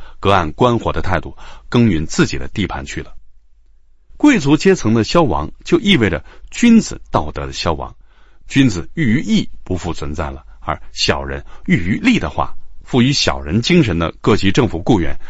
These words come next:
只能和大清帝国同富贵，绝不能和大清帝国共患难。一旦有需要共患难的苗头出现了，那就很容易树倒猢狲散，墙倒众人推。这层道理后来被汉朝人，哎，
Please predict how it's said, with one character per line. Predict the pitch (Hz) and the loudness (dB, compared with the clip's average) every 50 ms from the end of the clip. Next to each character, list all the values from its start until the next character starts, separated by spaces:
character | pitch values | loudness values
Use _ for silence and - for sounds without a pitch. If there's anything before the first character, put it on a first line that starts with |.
| - - - | -8 -10 -8
只 | - - | -6 -6
能 | 78 71 87 101 | -4 -2 -4 -4
和 | - - 73 - - | -4 -6 -8 -8 -4
大 | - - - 95 | -4 -4 -4 -4
清 | - - - 104 113 | -4 0 0 2 2
帝 | 107 131 | 2 0
国 | 98 - - 67 - - - - - - | 0 -2 -4 -6 -6 -10 -14 -14 -14 -10
同 | - - 76 80 101 | -6 -4 -2 0 0
富 | - 147 117 | 2 2 0
贵， | 87 - - - - - - - - - - | 0 -2 -8 -10 -12 -16 -18 -18 -18 -16 -10
绝 | - - 85 | -6 -6 -2
不 | 76 - | 0 4
能 | 85 78 - | 6 6 6
和 | - - 69 - - | 6 6 2 0 0
大 | - - - | -2 -2 -2
清 | - - 92 92 | -2 -2 -2 0
帝 | 87 - 101 | 0 0 -2
国 | 80 - 71 65 - - - - - - | -2 -4 -8 -10 -10 -12 -14 -16 -10 -2
共 | - 104 80 73 | 0 0 0 2
患 | - - 78 - 73 76 | 2 4 4 6 6 4
难。 | 71 - - - - - - - _ _ _ - - - - | 4 0 -4 -8 -12 -18 -20 -20 _ _ _ -20 -20 -12 -2
一 | - 117 | 2 2
旦 | 131 143 131 | 4 4 4
有 | 113 104 101 | 2 2 2
需 | - - | 4 4
要 | 135 120 104 | 4 4 4
共 | - - 202 180 151 | 4 4 6 6 6
患 | 131 156 156 - | 6 6 4 4
难 | - - 107 | 4 4 4
的 | 98 87 | 4 4
苗 | 87 87 120 143 | 4 4 4 4
头 | 117 107 110 | 4 4 4
出 | - 151 147 | 6 4 6
现 | - 151 110 | 6 4 4
了， | 87 71 - - - - - - | 2 0 -4 -8 -14 -18 -16 -10
那 | - 156 151 147 | -6 -2 0 2
就 | 127 113 | 2 2
很 | 90 95 80 | 0 0 -2
容 | 71 65 76 98 | -2 0 2 2
易 | 131 117 - - - - | 2 2 0 -4 -10 -10
树 | - - 175 131 101 | -2 2 2 4 6
倒 | - - - - - | 6 6 6 6 2
猢 | - - 90 - | 2 2 2 2
狲 | - 95 90 92 | 4 2 2 2
散， | - 80 - - - - - - | 0 -2 -2 -4 -6 -8 -8 -8
墙 | - - - 69 80 95 | -4 -2 0 2 2 0
倒 | - - - - - - - | 0 -2 -6 -12 -16 -10 0
众 | - - - 71 | 2 2 2 2
人 | 65 - 73 | 0 -4 -4
推。 | - - - - - - - - - - - - - - - - - - - - | -4 0 2 4 4 4 4 2 2 0 -4 -8 -12 -14 -16 -16 -16 -16 -12 -2
这 | - 262 285 | 2 2 2
层 | - - 76 80 | 2 0 0 0
道 | 80 85 71 | 0 -2 -2
理 | 69 - - - - - - - | -4 -8 -12 -14 -12 -12 -10 -8
后 | - - 82 | -2 -2 -2
来 | 76 71 69 | 0 0 -2
被 | - 69 - - | -4 -6 -8 -8
汉 | - - - 131 | -4 -2 -2 0
朝 | 90 - 80 | 0 0 -2
人， | 76 69 65 - - | -2 -2 -6 -10 -12
哎， | - - - | -12 -10 -10